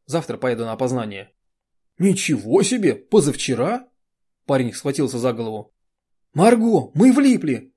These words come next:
Что теперь делать? А если все всплывет?»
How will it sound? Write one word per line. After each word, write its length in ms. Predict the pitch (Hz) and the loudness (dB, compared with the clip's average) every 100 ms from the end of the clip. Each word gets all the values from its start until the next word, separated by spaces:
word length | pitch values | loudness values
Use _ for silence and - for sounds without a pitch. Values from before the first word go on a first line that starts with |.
| _ | _
Что 240 | - - | -6 -2
теперь 260 | 262 - 262 | 0 0 0
делать? 400 | 226 240 131 - _ _ | 2 2 2 -2 _ _
А 140 | 147 | 2
если 240 | 214 247 240 | 2 2 0
все 160 | 247 | 0
всплывет?» 560 | - 240 202 175 180 | 0 -2 0 0 -2